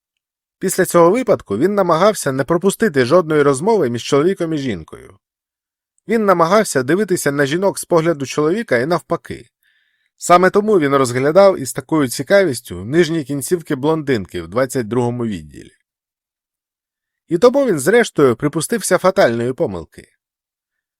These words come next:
За кілька тижнів один дослідник, якому знадобилися послуги Файлера, вивалив на стіл купу всіляких папірців. Якась картка вислизнула з пачки і впала на підлогу.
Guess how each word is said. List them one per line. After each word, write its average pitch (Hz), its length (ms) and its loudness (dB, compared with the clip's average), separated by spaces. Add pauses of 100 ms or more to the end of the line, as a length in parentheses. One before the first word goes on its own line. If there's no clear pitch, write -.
(120)
За 139 200 0
кілька 220 280 0
тижнів 196 380 -4
один 156 260 0
дослідник, 147 640 -4
якому 151 420 -2
знадобилися 151 680 0
послуги 143 460 -4
Файлера, 104 680 -6 (1120)
вивалив 180 520 6
на 151 140 0
стіл 226 340 -2
купу 196 240 0
всіляких 165 500 0
папірців. 156 640 -6 (1000)
Якась 175 320 2
картка 226 480 -2
вислизнула 143 600 0
з - 80 -4
пачки - 420 -2
і 123 40 -2
впала 165 300 0
на 147 120 -4
підлогу. 98 640 -10